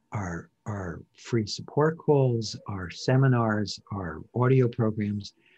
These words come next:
And there's a tremendous amount of free material there as well that you can use right away. And then i-, if you like video, we have some video on our website, but there's a tremendous amount on our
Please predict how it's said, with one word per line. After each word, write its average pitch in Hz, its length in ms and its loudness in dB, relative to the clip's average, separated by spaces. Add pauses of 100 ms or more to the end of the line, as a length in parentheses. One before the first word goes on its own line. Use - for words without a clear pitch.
(440)
And 135 280 6
there's 123 220 2
a 123 80 -2
tremendous 151 680 4
amount 113 240 4
of 107 120 -6
free 113 300 0
material 98 640 -2
there 78 240 -12
as - 160 -12
well 120 220 -2
that - 140 -12
you 110 100 -6
can 117 180 0
use 113 240 -2
right 101 140 -4
away. 101 420 -6
And 123 180 2
then 165 380 2 (580)
i-, 123 220 0 (120)
if 127 200 0
you 120 140 2
like 123 240 2
video, 170 720 2
we 120 240 -2
have 120 200 -2
some 170 240 2
video 131 300 2
on 110 80 0
our 104 60 0
website, 117 480 -2
but 110 160 -2
there's 110 180 -2
a 110 60 -2
tremendous 170 600 0
amount 107 400 -2 (140)
on 110 180 -2
our 101 280 -4